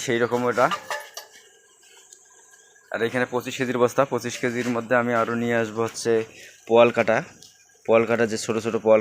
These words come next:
কাটাটা থাকে, সেই ছোটো ছোটো পোয়াল কাটাটা আমি আবার নিয়ে এসে এর সঙ্গে মিক্স করে দিব।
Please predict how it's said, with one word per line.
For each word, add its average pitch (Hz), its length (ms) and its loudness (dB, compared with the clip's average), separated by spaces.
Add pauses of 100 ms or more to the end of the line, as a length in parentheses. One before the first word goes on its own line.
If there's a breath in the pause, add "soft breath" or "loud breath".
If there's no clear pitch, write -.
কাটাটা 107 340 2
থাকে, 110 140 4 (100)
সেই 117 220 0
ছোটো 107 200 -2
ছোটো 110 200 -2
পোয়াল 107 220 8
কাটাটা 107 320 4
আমি 107 120 -2 (120)
আবার 104 200 0
নিয়ে 104 180 -2
এসে 113 180 -2 (220)
এর 101 120 -4
সঙ্গে 104 260 -4
মিক্স 101 220 -8
করে 107 180 2
দিব। 101 100 -2